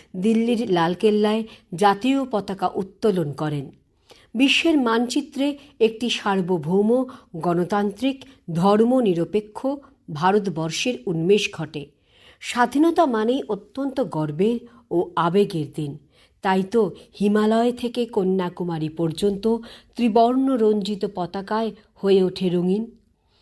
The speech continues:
স্বাধীনতা আমাদের স্মরণ করায় কোটি কোটি বীর শহীদের আত্মত্যাগের ইতিহাস, মহান বিপ্লবীদের রক্তরাঙা এই স্বাধীনতা। নেতাজি সুভাষচন্দ্র বসু,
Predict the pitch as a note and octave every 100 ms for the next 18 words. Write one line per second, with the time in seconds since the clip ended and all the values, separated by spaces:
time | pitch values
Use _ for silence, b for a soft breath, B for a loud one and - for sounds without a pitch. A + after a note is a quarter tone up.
0 | b - - B3+ C4+ D4+ D#4 C4 G#3+ G#3
1 | A3+ A#3 - - G3 G3+ A3 F#3+ D#3+ F3
2 | A3 B B - A#3+ B3 B3 B3 A#3+ F#3
3 | G#3 A3+ G#3+ - F#3+ G#3+ G3 A3 A3 B
4 | B _ F#3 F#3+ - A3+ A3+ - F3 D3+
5 | D3+ D#3+ D#3 E3+ D3+ - - B B -
6 | F#3+ F#3 G#3+ G#3+ G3 G#3 - G#3+ G3+ G3
7 | A3+ A3 B B - E3+ G3+ G3+ - B3
8 | F#3 F3+ G3+ G#3 A3+ F#3 F3 - F#3+ -
9 | F#3 D#3 C#3+ D3 C#3+ B B B G3+ A3
10 | A3+ B3 B3 - A3+ B3+ B3+ - G3+ D#3+
11 | E3 D#3+ E3 - G#3+